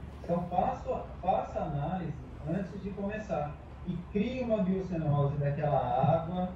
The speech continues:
antes de colocar o peixe, que não é só chegar, colocou, o, encheu o tanque, fez o buraco lá, colocou o, o, a água e colocou o peixe, que você vai ter um equilíbrio natural. Não, você tem que adubar a água,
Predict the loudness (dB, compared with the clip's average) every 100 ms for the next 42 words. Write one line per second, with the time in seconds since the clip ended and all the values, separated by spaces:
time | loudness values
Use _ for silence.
0 | -10 -6 0 2 2 2 2 2 -2 -2
1 | -2 -2 -4 -2 0 0 0 -2 2 2
2 | 6 6 6 2 0 2 0 -2 0 2
3 | 0 -4 -10 -12 -14 -10 -4 -2 0 0
4 | 0 0 2 2 2 0 0 2 -2 -6
5 | -2 -2 0 -2 0 0 0 -2 -2 2
6 | 2 2 2 0 2 0 -6 -14 -14 -14
7 | -12 -8 -8 -4 2 4 4 2 0 -2
8 | -4 -4 2 6 6 4 2 -2 -4 -4
9 | -4 -2 -4 -2 -6 -6 -10 -8 -4 -4
10 | -2 -2 -2 -4 -2 2 2 2 2 2
11 | 0 0 2 4 4 2 0 -2 0 2
12 | 2 2 2 0 0 0 0 0 -2 -6